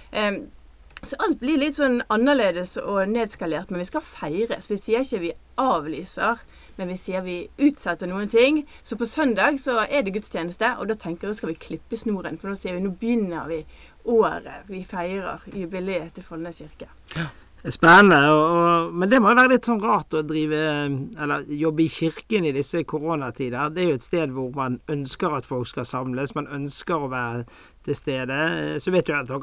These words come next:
Speaker 2: har vært kreative og, eh, kanskje nådd ut til andre, da, men det er klart, eh, eh, og samtidig er jo kirken kanskje noe man trenger i koronatiden. Jeg vet ikke, du som, eh, ja, det høres jo flott ut da, og det er jo flott, altså, med sogneprest, altså,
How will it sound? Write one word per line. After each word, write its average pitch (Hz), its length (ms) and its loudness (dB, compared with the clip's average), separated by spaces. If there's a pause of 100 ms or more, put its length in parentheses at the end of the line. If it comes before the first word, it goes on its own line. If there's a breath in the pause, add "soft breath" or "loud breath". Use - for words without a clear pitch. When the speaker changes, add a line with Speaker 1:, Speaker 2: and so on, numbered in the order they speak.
Speaker 2:
har 185 80 6
vært 180 180 6
kreative 139 720 0
og, 127 280 -2 (440 soft breath)
eh, 135 160 -2
kanskje 147 320 -2
nådd 143 260 -2
ut 156 200 -2
til 127 100 -4
andre, 135 420 -4
da, 135 200 -4
men 151 200 -4
det 156 140 -2
er - 80 -18
klart, - 220 -2
eh, 139 140 -2 (460 soft breath)
eh, 143 800 -8
og - 180 -8
samtidig 208 460 6
er 277 100 6
jo 196 80 2
kirken 208 320 2
kanskje 190 220 0
noe 208 100 2
man 208 160 4
trenger 123 560 0
i 123 60 -4
koronatiden. 127 760 -4 (320)
Jeg 202 120 -4
vet 190 140 -2 (100)
ikke, 160 720 -2
du 170 100 0
som, 156 300 -2
eh, 143 240 -2 (440 soft breath)
ja, - 100 -4
det 147 240 2
høres 151 260 2
jo 165 60 0
flott 226 280 8
ut 180 140 6
da, 170 160 6
og 180 80 8
det 220 160 12
er 175 80 4
jo 131 100 0
flott, 131 320 -4
altså, 147 240 0
med 160 140 0
sogneprest, 165 800 4
altså, 175 240 2